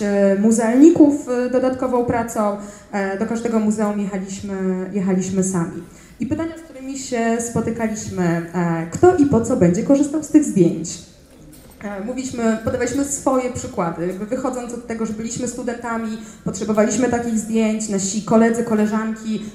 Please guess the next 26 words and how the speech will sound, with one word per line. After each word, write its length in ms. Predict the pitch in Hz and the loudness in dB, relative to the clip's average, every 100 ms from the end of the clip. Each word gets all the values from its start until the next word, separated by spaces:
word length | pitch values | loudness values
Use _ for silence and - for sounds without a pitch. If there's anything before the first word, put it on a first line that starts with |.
| - | -6
czy 100 | 254 | -2
nasi 480 | 262 247 233 233 - | 0 0 -4 -6 -4
starsi 360 | 226 233 269 | 0 0 0
wykładowcy 720 | 202 - 202 185 180 - 214 233 - - - | -2 0 2 2 0 2 2 2 -4 -12 0
potrzebują 580 | 254 254 269 269 294 285 | 2 2 2 4 4 4
takiej 400 | 269 262 254 247 | 0 -2 -4 -2
bazy 440 | 220 220 220 226 214 214 214 | 0 0 -2 -2 -2 -2 -4
materiałów. 800 | 220 220 214 202 170 - - - - - _ _ _ | -4 -4 -2 -2 -2 -4 -8 -14 -20 -20 _ _ _
Część, 600 | 359 339 320 320 - - - | 0 4 4 2 -2 -14 -8
e, 380 | 220 214 208 202 | -6 -4 -4 -4
część 260 | 285 262 - | -8 -8 -10
się 60 | 247 | -12
przekonywała, 760 | 226 220 202 175 170 175 214 - - - - | -8 -4 -2 0 2 2 0 -6 -14 -20 -10
e, 540 | 208 196 202 196 196 196 - - - - | -6 -2 0 0 -2 -4 -8 -16 -18 -10
ale 400 | - 311 359 359 | 0 4 6 6
mieli 440 | 311 262 269 277 277 | 6 4 2 2 0
wątpliwości 640 | 233 226 220 214 247 226 | -2 -4 -2 -2 -2 0
i 60 | 226 | 2
obawy 340 | 214 226 226 | 4 2 0
co 240 | 233 247 247 | 0 0 2
do 300 | 226 220 220 | 4 2 2
opisów, 840 | - 214 196 - 175 170 - - | -2 -4 -4 -4 -2 -2 -4 -6
e, 380 | 180 170 170 170 | -2 0 2 2
merytorycznych 680 | 202 214 214 214 208 196 190 | 4 2 2 2 0 -2 -2
tych 140 | 190 | -4
zdjęć, 320 | 170 196 247 | -6 -6 -6